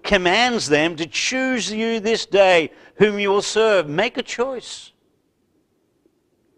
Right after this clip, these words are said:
He knew that if all of us will serve, that all of us rather will serve someone.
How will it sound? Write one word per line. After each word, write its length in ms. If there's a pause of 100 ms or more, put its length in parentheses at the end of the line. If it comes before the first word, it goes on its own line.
(500)
He 180
knew 400 (2750)
that 120
if 120
all 260
of 80
us 160
will 100
serve, 720
that 160
all 260
of 80
us 200
rather 220
will 220
serve 320
someone. 540